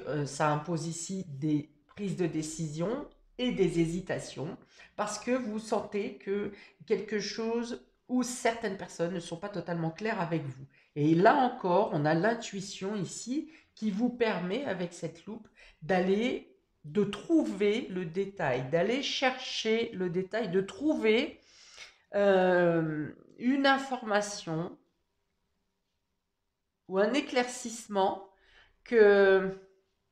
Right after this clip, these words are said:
personne d'autre ne peut voir, parce que ça vient de votre intuition. Vous avez l'idée de purifier avec le,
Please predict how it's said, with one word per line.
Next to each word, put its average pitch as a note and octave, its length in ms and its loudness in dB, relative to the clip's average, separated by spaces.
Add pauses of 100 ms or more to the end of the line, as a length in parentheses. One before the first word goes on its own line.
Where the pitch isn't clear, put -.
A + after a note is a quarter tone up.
(340)
personne A#3 440 2
d'autre C#4 240 0
ne A3+ 60 0
peut G#3+ 140 0
voir, D#3 380 0 (420)
parce G3 160 -4
que D4 120 -8
ça - 200 -2
vient F#3 160 -2
de G3 80 -2
votre E3 240 0
intuition. - 500 -10 (680)
Vous F#3+ 180 0
avez A3 220 4
l'idée G#3+ 260 -2
de F#3+ 80 0
purifier A3+ 920 -2
avec E3+ 240 -4
le, E3 80 -4